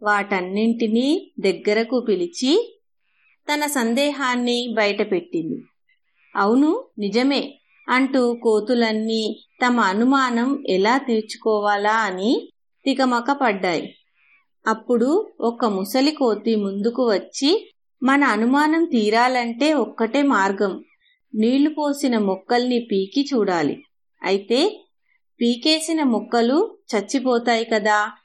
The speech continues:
తోటమాలి వీటిని ఎంతో ప్రేమగా పెంచుతున్నాడు,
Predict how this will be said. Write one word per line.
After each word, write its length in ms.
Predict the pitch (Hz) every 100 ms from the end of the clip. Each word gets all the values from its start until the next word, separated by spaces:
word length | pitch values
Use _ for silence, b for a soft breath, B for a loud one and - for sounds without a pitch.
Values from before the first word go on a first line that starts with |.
| b b _ _ -
తోటమాలి 880 | 214 214 277 277 262 254 320 494 -
వీటిని 420 | 220 226 233 220
ఎంతో 360 | 196 196 196 285
ప్రేమగా 580 | 285 233 202 202 208 294
పెంచుతున్నాడు, 800 | 294 262 262 - 208 185 156